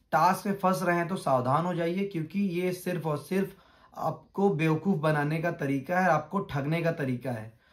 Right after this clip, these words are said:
तो इन सब चीज़ से आप सावधान रहिए, सतर्क रहिए। अब दोस्तों, बात ये आ जाती है कि इसमें टास्क जो आपको दिया जाता है, उससे पैसे भी आपको मिलते हैं। तो बहुत सारे लोग कहते हैं, "सर, मैंने तो उससे अर्निंग की थी, मुझे तो पैसे भी मिले थे।"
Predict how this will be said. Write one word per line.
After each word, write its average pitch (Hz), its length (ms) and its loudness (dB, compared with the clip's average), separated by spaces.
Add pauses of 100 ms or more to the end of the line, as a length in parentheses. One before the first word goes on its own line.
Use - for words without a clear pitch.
(260)
तो 185 80 -2
इन 196 120 4
सब - 180 -2
चीज़ 190 180 -4
से - 140 -4
आप 180 160 4
सावधान 143 520 2
रहिए, 185 300 2
सतर्क 156 520 0
रहिए। 120 360 -8 (640)
अब 151 100 -2
दोस्तों, 185 340 0
बात 202 260 6
ये 226 80 0
आ 220 60 2
जाती 208 280 0
है 226 60 -6
कि 202 100 -6
इसमें 214 480 -2
टास्क - 640 -4 (360)
जो 165 120 0
आपको 175 260 0
दिया 151 260 0
जाता 160 140 2
है, 185 80 -6
उससे 180 160 -6
पैसे 175 420 4
भी 233 120 6
आपको 151 260 4
मिलते 117 340 -4
हैं। 110 300 -14 (280)
तो - 80 -10
बहुत 135 220 4
सारे 175 180 4
लोग 180 180 -2
कहते 170 240 -2
हैं, 165 80 -6
"सर, 165 140 0
मैंने 147 180 0
तो 156 100 -6
उससे 147 180 -4
अर्निंग 135 360 2
की 175 140 -4
थी, 175 220 -4
मुझे 127 200 0
तो 120 120 -6
पैसे 120 260 -4
भी 165 60 -2
मिले 175 260 -2
थे।" 160 160 -6